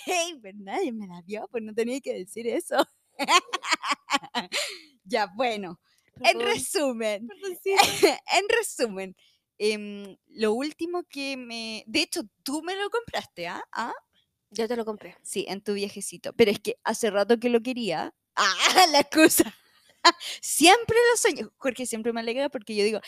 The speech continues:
Speaker 1: "Es que siempre fue mi <laughs> sueño tenerlo". Esa es mi excusa para todo. Siempre lo soñé. <laughs> Pero la verdad es que desde que lo vi, que lo quería, pero acá en Chile de verdad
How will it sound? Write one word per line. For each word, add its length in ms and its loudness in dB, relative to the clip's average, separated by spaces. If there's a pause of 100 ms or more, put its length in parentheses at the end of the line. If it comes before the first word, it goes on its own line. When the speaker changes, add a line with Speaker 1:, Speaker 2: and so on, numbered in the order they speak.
(100)
Speaker 1:
"Es 140 -6
que 100 -10
siempre 540 2
fue 180 6
mi 180 2
<laughs> 260 4
sueño 200 8
tenerlo". 480 4
Esa 200 0
es 40 -4
mi 80 -2
excusa 320 -6
para 200 -6
todo. 240 -8 (520)
Siempre 560 -4
lo 100 -6
soñé. 480 -2 (320)
<laughs> 680 -2
Pero 120 2
la 120 6
verdad 180 0
es 60 -10
que 200 -10
desde 380 0
que 140 -6
lo 240 -2
vi, 280 -8 (240)
que 120 -8
lo 140 2
quería, 500 -2
pero 160 -2
acá 180 -4
en 140 -6
Chile 320 -4
de 80 -2
verdad 400 -4